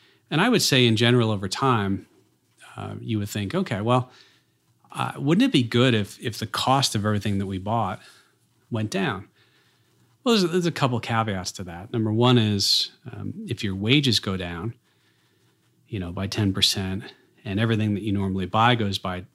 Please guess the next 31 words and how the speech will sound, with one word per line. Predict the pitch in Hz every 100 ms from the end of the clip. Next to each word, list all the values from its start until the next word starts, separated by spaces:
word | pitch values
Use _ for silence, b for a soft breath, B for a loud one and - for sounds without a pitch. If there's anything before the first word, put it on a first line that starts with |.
| _
down | 101 90
by | 90
ten | 92 92 80
percent, | 92 - 90 117
well, | 110
you, | 113
you | - 123
didn't | 139 110 98
gain | 110 117
anything. | 98 87 - 87 95 _ _ _ b b b b b b b b b b
But | -
if | 120
your | 123
wages | 117 156 165 117
go | - 104
up | 160 -
ten | 98 90
percent | 92 - 85 - - b b b b _
and | 123 107
everything | 107 107 104
else | 101
stays, | - 101 92 - _
stays | - - 90 -
constant, | - 156 165 - 87 107 - _ _
well, | -
now | 143
you | 165
have | 107 123
ten | - 110
percent | 117 - 110 117
more, | 101 101 98